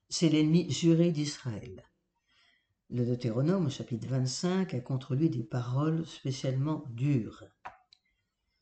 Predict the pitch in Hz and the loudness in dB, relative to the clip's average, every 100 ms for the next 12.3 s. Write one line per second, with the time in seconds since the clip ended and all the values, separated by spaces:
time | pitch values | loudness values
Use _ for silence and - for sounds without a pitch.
0 | _ _ _ _ _ - 139 127 135 117 | _ _ _ _ _ -6 0 2 2 0
1 | 107 123 120 170 190 190 120 - 123 117 | 0 -2 2 2 2 0 -4 -6 -8 -6
2 | 117 113 117 131 156 185 220 220 - _ | -6 -6 -4 0 2 2 0 -6 -8 _
3 | _ _ _ 147 160 170 175 143 147 147 | _ _ _ 4 6 8 6 2 0 0
4 | 143 - 143 131 - 147 131 135 - 131 | 0 -2 -4 -4 -4 -2 0 -2 -4 -6
5 | 127 - - 131 123 117 113 139 151 139 | -6 -6 -4 -2 0 -2 -2 -2 -2 -2
6 | 131 127 - 220 233 - 120 - 127 - | -2 -4 -4 -4 -6 -10 -10 -6 -6 -6
7 | 117 120 160 156 139 139 127 135 123 - | -8 -4 -4 -2 -2 -2 0 -2 -4 -8
8 | - _ _ _ _ _ _ _ _ _ | -20 _ _ _ _ _ _ _ _ _
9 | _ _ _ _ _ 123 123 - 175 190 | _ _ _ _ _ -2 -2 -2 -2 -2
10 | 202 - 151 147 131 139 - 127 127 113 | -4 -6 -4 -2 -2 -2 -2 0 0 0
11 | 143 175 175 - 127 - 175 165 123 107 | 2 2 0 -2 -4 0 -2 -2 -4 -6
12 | 107 104 | -10 -10